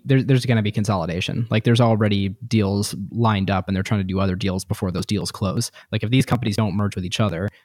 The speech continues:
um, then, then we're just gonna see, uh, um, they'll, they'll probably end up the same company later through some crazy path of consolidation, the same way that, um, the Baby Bells break up and, and reform.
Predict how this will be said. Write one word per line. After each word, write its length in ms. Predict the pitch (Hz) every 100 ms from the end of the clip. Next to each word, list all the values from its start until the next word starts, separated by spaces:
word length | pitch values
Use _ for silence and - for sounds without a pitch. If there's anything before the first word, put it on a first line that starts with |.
| _ -
um, 340 | 87 90 104
then, 400 | 113 92 92 98
then 160 | 98 92
we're 140 | 92
just 220 | 101 95
gonna 180 | - 92
see, 400 | - 98 92 85
uh, 240 | 85 110 117 - -
um, 360 | 87 - 113 -
they'll, 200 | 123 117 -
they'll 140 | 139
probably 560 | 131 - 120 113 113 104
end 240 | 107 104
up 200 | 95 92
the 100 | -
same 260 | 98 98 95
company 400 | 98 101 95 87
later 380 | 95 95 92 101
through 240 | - 101
some 400 | - 104 95 95
crazy 420 | 90 107 98 92
path 300 | 92 101 98
of 140 | 98 -
consolidation, 760 | 104 - 98 87 95 - 98
the 60 | 113
same 280 | - 98 92
way 200 | 90 98
that, 180 | 101 - - - _
um, 280 | 87 87 95
the 100 | 107
Baby 260 | 101 95 95
Bells 260 | 92 92
break 300 | - 95 95
up 180 | 92 87
and, 160 | 92 92
and 160 | 95
reform. 540 | 92 92 - 76 67